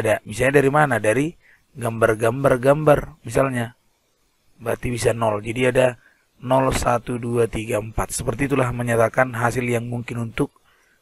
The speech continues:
nilai X-nya. Oke? Jadi diperhatikan. Dari kalau dia empat berarti bisa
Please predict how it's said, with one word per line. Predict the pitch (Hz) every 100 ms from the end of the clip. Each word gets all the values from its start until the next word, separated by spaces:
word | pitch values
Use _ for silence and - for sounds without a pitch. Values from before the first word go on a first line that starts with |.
| _ 113
nilai | 110 110 - 107
X-nya. | - 107 90 _ _ _ _ -
Oke? | 110 143 160 - _ _ _ _ _ -
Jadi | 117 135 139 -
diperhatikan. | 127 120 123 131 131 120 101 113 _ -
Dari | 117 117 113 135
kalau | - 127 107 127
dia | 151 165 139
empat | 131 - 165 -
berarti | 120 - 139
bisa | 127 113 117 107 110